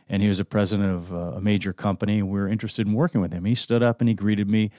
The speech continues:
and we shook hands and, uh, and, and, and said a few niceties. And it, and it took me a couple of months to get this appointment, so I was determined to make it worthwhile. So we got through the niceties, the cordial conversation, and I started asking Jerry a few questions about his business.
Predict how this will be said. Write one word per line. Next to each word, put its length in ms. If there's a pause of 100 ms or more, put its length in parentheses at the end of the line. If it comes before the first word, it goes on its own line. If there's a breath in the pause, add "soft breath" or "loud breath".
(400 soft breath)
and 140
we 80
shook 300
hands 480 (360 soft breath)
and, 640
uh, 340 (200)
and, 240
and, 260
and 220
said 200
a 20
few 200
niceties. 640
And 240
it, 220
and 80
it 120
took 220
me 80
a 40
couple 280
of 60
months 300
to 80
get 160
this 100
appointment, 420
so 160
I 60
was 180
determined 800 (600)
to 80
make 280
it 140 (140)
worthwhile. 640
So 360 (360 loud breath)
we 80
got 160
through 100
the 120
niceties, 580
the 80
cordial 320
conversation, 800
and 120
I 120
started 380
asking 380
Jerry 280
a 40
few 180
questions 480
about 280
his 140
business. 540